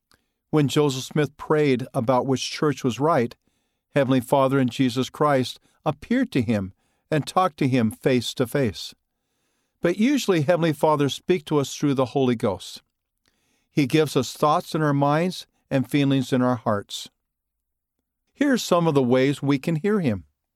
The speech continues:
One, a feeling that Jesus loves us and that the gospel is true. Two, a comforting feeling when we are sad or lonely.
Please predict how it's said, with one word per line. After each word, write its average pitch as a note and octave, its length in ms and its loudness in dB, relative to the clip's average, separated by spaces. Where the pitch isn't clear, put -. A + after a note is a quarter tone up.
One, C3+ 460 2
a E3 80 2
feeling A3 460 0
that C#3 180 2
Jesus E3+ 480 -4
loves D#3 320 0
us G#2+ 280 -6
and C#3 120 0
that C#3 160 0
the C#3 100 -2
gospel B2+ 520 0
is A#2+ 140 -2
true. G2 420 -6
Two, C3+ 440 -2
a D3+ 80 -2
comforting D3+ 640 0
feeling A#2+ 580 -2
when C3 180 0
we C3 140 2
are A#2+ 80 0
sad A#2 600 -2
or B2+ 220 -2
lonely. A#2+ 480 0